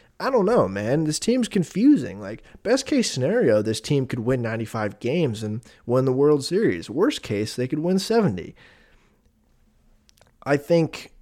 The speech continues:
obviously, these guys will get hurt again. But then it's not even that. It's, uh, it's, it's weird how they all fit onto this team because the defense was very poor. The defense was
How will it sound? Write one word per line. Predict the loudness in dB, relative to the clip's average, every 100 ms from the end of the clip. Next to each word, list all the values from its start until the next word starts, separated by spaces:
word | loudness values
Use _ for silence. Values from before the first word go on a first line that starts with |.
| -10 0
obviously, | 4 6 4 4 6 6
these | 6 4
guys | 2 2
will | 2
get | -2
hurt | 0 -2
again. | -4 -8 -12 -14 -20 _ _ _ -20 -18 -16 -16 -16 0
But | 0 4
then | 6 6 4
it's | 0 2
not | 6 6
even | 4 0
that. | -2 -4 -6
It's, | -10 -2
uh, | -2 -2
it's, | -6 -12 -6 -6 -4 -4
it's | -4
weird | 2 4 6 6 4 2
how | 2 4 6
they | 6
all | 6 2
fit | -6 -6 -6 -6 -18 -18 -8
onto | -8 -6
this | -8 -8
team | -8 -10 -10 -12
because | -10 -4 0 2 2 -2 -12 -20 -20 _ -2
the | 2
defense | 4 4 6 4 2
was | -6
very | -4 0 0 -2
poor. | -8 -12 -12 -14 -20 -20 -20 -20 -8
The | 0
defense | 2 2 2 0 -2
was | -4 -4